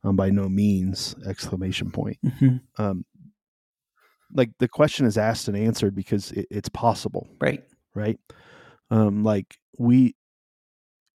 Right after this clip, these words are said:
Speaker 1: because of the sacrifice of Jesus, you could continue to go on sinning. Um, you could continue to live the life as, as you want to live it. And I would argue your salvation is, is secured,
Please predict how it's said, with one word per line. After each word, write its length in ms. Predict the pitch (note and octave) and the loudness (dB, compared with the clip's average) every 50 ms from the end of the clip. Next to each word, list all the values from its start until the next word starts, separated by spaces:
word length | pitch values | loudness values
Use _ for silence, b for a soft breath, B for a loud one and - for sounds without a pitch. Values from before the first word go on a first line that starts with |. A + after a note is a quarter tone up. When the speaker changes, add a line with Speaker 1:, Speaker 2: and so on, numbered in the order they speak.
| - A2+ B2+ A2+ | -20 -12 -4 0
Speaker 1:
because 440 | B2 A#2+ - - - C#3 C#3 C3+ C3+ | 0 0 0 2 2 2 4 4 4
of 280 | C#3 B2 A2+ - - - | 2 2 0 -6 -16 -12
the 180 | A#2 A2 A2 | -6 -6 -4
sacrifice 840 | - - - - A2+ G#2+ A2 - B2 G#2+ - - A#2+ A2+ G#2 - - | -4 -4 -2 -2 -2 -2 -2 -2 -4 -4 -2 0 -2 -2 -2 -2 -6
of 100 | G2+ F2+ | -8 -6
Jesus, 680 | F2+ G2 G2 G2+ G#2 F#2 - F2 F#2 F#2+ - - - _ b b b b b b b | -6 -6 -4 -4 -4 -4 -6 -12 -14 -14 -16 -18 -20 _ b b b b b b b
you 320 | C3+ - - A#2+ A#2+ A#2+ | -16 -10 0 4 4 4
could 260 | - - B2+ A2+ - | 4 4 0 0 0
continue 460 | - - A2 G2 - - A#2 A2 G#2+ G2 | 0 -6 -6 -4 -4 -4 -4 -4 -4 -4
to 120 | G2 F2+ | -6 -6
go 200 | E2 G2 F#2+ F#2 | -2 -2 -2 -2
on 180 | F#2 F2+ F2 - | -4 -6 -12 -12
sinning. 460 | - - - A#2 G2 F#2+ G2 A2+ - - _ - | -6 -2 -2 -2 -2 -2 -10 -14 -16 -16 _ -8
Um, 220 | C3 G#2+ G#2 - - | -6 -6 -6 -4 -2
you 120 | G#2+ A2 | -2 -2
could 280 | - - A2+ G#2 - - | 0 0 0 0 0 0
continue 540 | - G2 F2+ - - A#2 G#2+ G2+ F#2+ F#2+ F#2 | -2 -2 -2 0 0 2 2 2 2 0 -2
to 120 | - G2+ | -2 -4
live 460 | F#2+ F#2 G2 G2+ G2 F#2+ F#2+ - - B B B B B B B B B B | -2 -2 -2 -2 -2 -2 -4 -8 -14 B B B B B B B B B B
the 80 | - G2+ | 0 0
life 400 | F#2 F#2 F#2+ F#2+ F#2+ F#2+ - - | 2 2 0 0 -2 -4 -2 -2
as, 280 | G2+ F#2 F2 - - - | -2 -2 -4 -6 -8 -4
as 240 | G#2+ G2+ F2+ E2+ F#2 | -4 -4 -2 -2 -2
you 100 | G2 F#2+ | -2 -2
want 360 | F#2 G2 G2 G2 F#2+ F2+ - | -2 -2 -4 -6 -6 -8 -8
to 80 | - | -8
live 260 | F2+ F#2 G#2 A#2+ A#2 G#2 | -4 2 4 4 4 4
it. 220 | G2 F#2+ - - | 0 -4 -6 -8
And 320 | F#2+ G2+ F#2+ F#2+ F2+ - - - _ - | -8 -8 -8 -8 -10 -12 -16 -20 _ -10
I 140 | G#2+ G#2+ G#2 | -4 -2 -2
would 160 | G2 F#2+ F#2 | 0 0 2
argue 280 | G#2 B2+ B2+ G#2 G2+ G2+ | 4 2 4 2 0 -4
your 160 | G2+ G2 G2 | -4 -4 -6
salvation 600 | - - G2+ F#2 F#2+ F#2 F2+ - - - F#2 F#2 | -6 -6 -8 -8 -8 -12 -12 -12 -12 -12 -10 -10
is, 300 | F2+ E2+ F2 - - - - | -10 -10 -12 -14 -16 -16 -16
is 140 | F2+ E2+ | -16 -14
secured, 640 | - - - - - - - G#2+ F#2 D2+ E2+ - - | -14 -16 -16 -16 -12 -6 -4 -4 -4 -4 -6 -12 -14